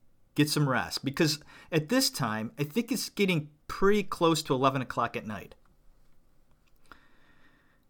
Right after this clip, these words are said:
Uh, Raphael starts to tremble, crumble under police questioning that night. He starts to roll on Amanda.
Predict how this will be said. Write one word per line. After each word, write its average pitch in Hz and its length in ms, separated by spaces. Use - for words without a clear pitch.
Uh, 170 240
Raphael 196 600
starts 165 600
to 151 580
tremble, 226 760
crumble 208 640
under 151 220
police 156 640
questioning 147 520
that 127 160
night. 101 260
He 190 180
starts 202 420
to 185 160
roll 165 340
on 165 140
Amanda. 151 640